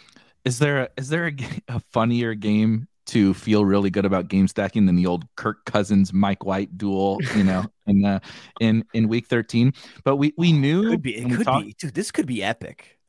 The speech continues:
Speaker 2: I'm taking the over on this game.
Speaker 1: Oh, God.
Speaker 2: That's my
Speaker 1: You're
Speaker 2: bet
Speaker 1: a
Speaker 2: of the week.
Speaker 1: Yeah, one, one P M Kirk is very different than, than primetime Kirk. But, um, we start, <laughs> we started the show talking about, you know,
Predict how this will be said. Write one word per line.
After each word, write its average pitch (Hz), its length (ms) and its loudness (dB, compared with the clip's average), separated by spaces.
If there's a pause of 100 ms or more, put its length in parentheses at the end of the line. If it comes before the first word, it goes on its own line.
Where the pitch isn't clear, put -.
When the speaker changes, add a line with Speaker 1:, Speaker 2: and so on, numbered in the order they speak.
Speaker 2:
I'm 190 160 0
taking 294 260 0
the 117 120 0
over 123 260 4
on 90 100 -8
this 87 160 -16
game. 73 300 -14 (600)
Speaker 1:
Oh, 95 200 -16
God. 92 120 -8
Speaker 2:
That's 156 200 -2
my 160 100 0
Speaker 1:
You're 107 120 2
Speaker 2:
bet 104 100 4
Speaker 1:
a - 20 2
Speaker 2:
of 98 60 -2
the 85 60 -14
week. 98 300 -8 (160)
Speaker 1:
Yeah, 127 140 2
one, 123 300 -2
one 127 200 -2
P 123 200 -4
M 107 160 -2
Kirk - 380 -12
is 98 120 -10
very 95 260 0
different 87 380 -2
than, 85 220 -4 (160)
than 87 160 0
primetime 87 500 -2
Kirk. 78 240 -12 (360)
But, 113 280 -2
um, 107 220 0 (180)
we 135 120 -6
start, - 440 -6 (160)
<laughs> - 160 -20
we 160 60 -4
started 170 320 -2
the 175 80 -2
show 165 180 -4
talking 135 320 -6
about, 107 260 -6
you 113 100 -2
know, 107 240 0